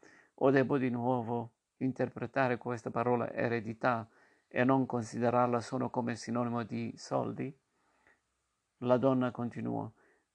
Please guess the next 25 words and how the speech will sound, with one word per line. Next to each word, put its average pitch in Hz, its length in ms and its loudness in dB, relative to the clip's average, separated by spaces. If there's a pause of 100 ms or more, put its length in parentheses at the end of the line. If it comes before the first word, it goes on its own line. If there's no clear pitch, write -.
"Nella 139 340 2
casa 135 380 2
in 127 160 -2
cui 127 260 -4
vivi 120 400 -4
c'è - 240 -6
un 127 220 -2
posto 131 340 -6
in 127 160 -4
cui 123 260 -4
vene-, 123 640 -4
veneri 120 560 -4 (360)
gli 120 200 0
dei 123 460 2
e 120 60 -2
i 110 100 -8
tuoi 120 460 -2
antenati. 117 800 -4 (1500)
È 127 80 0
un 131 180 4
bene 135 520 2 (240)
che 127 300 -6
tu 127 160 -4
lo 127 340 4
faccia, 117 640 -6